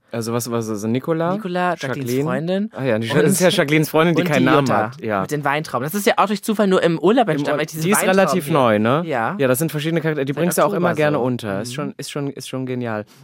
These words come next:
Speaker 1: Aber w-, wenn du diese Videos natürlich jetzt immer noch zwischendurch machst, gibt's da, ähm, irgendwas, wo du siehst, daraus vielleicht mal eine Show zu machen oder so? So eine richtige?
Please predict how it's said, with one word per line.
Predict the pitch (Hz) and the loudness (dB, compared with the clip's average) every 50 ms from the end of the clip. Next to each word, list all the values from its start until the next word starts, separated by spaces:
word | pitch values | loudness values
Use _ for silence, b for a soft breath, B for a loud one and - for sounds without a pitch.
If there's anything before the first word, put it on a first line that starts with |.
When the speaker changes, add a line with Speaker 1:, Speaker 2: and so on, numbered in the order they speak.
| B | B
Speaker 1:
Aber | - 139 131 143 147 139 - - | -2 0 2 2 0 0 -2 -6
w-, | 147 135 131 120 | -6 -4 -4 -4
wenn | 120 123 139 156 | -2 -2 0 0
du | 156 151 | 0 -2
diese | 139 135 139 131 135 127 | -2 -2 -4 -4 -4 -4
Videos | 147 147 160 156 - - | -4 -2 -4 -4 -2 -4
natürlich | 135 123 - 135 120 | -6 -4 -6 -6 -8
jetzt | 135 127 - | -8 -10 -8
immer | - 147 147 143 | -6 -4 -2 -2
noch | 135 127 - | -2 -4 -6
zwischendurch | - - 123 123 120 - 131 117 117 117 - - | -10 -12 -10 -10 -8 -6 -4 -4 -4 -4 -4 -4
machst, | 131 135 - - b b b b b b b | -4 -4 -6 -10 b b b b b b b
gibt's | - 120 - - - | -10 -8 -8 -6 -4
da, | - 120 120 117 - | -2 0 0 -2 -2
ähm, | - 120 117 113 101 - | -2 -4 -4 -4 -4 -4
irgendwas, | - 117 120 117 117 117 - | -4 -4 -2 -4 -6 -6 -8
wo | 117 | -8
du | 107 113 | -8 -8
siehst, | 110 104 110 110 - - - - | -8 -8 -10 -10 -12 -12 -12 -10
daraus | - 107 101 110 104 | -8 -8 -8 -8 -8
vielleicht | - 113 104 - | -10 -12 -10 -8
mal | 107 | -10
eine | 101 98 | -10 -8
Show | - - 110 113 | -8 -10 -10 -10
zu | - - | -8 -10
machen | 127 123 127 127 135 127 | -10 -10 -10 -10 -12 -10
oder | 127 127 127 | -10 -10 -10
so? | 123 127 135 143 - _ _ _ _ _ _ _ _ | -10 -12 -14 -14 -18 _ _ _ _ _ _ _ _
So | - - 120 | -8 -4 -4
eine | 113 107 | -2 -2
richtige? | 120 123 - 139 113 123 131 143 156 | -4 -4 -6 -4 -4 -4 -4 -4 -8